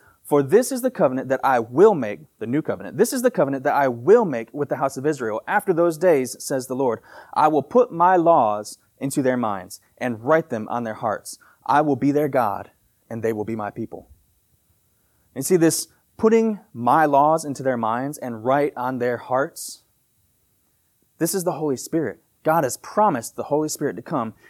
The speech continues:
and so this is marking the new covenant, not the old covenant. From this point forward in Scripture, with maybe one exception, the Holy Spirit is given to Christians at the moment of belief.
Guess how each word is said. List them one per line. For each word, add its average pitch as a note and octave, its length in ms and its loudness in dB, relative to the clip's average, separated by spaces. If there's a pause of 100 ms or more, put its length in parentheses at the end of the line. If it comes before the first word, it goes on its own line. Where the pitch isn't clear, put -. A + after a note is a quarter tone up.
(100)
and A#2 100 -10
so B2 140 0
this D#3 160 -2
is D3 120 -4
marking D3+ 460 0 (220)
the B2 140 -2
new C#3 260 4
covenant, G2+ 580 -4 (300)
not G#2 180 -8
the - 60 -4
old A#2 220 -2
covenant. F#2+ 400 -12 (1160)
From F3+ 320 2
this A#3 180 6
point A3+ 320 0
forward G#3 360 4
in D3+ 160 -4
Scripture, B3 580 -2 (800)
with D#3 360 2
maybe G#3 440 4
one F3+ 240 2
exception, F#2+ 600 -6 (540)
the C3 160 0
Holy G#3 260 6
Spirit E3 280 0
is A#2+ 160 -4
given D#3 260 0
to G#3 120 -6
Christians A#2+ 440 -8
at B2 160 -4
the A#2 80 -6
moment C#3+ 480 -2
of B2+ 220 -8
belief. G#2+ 500 -10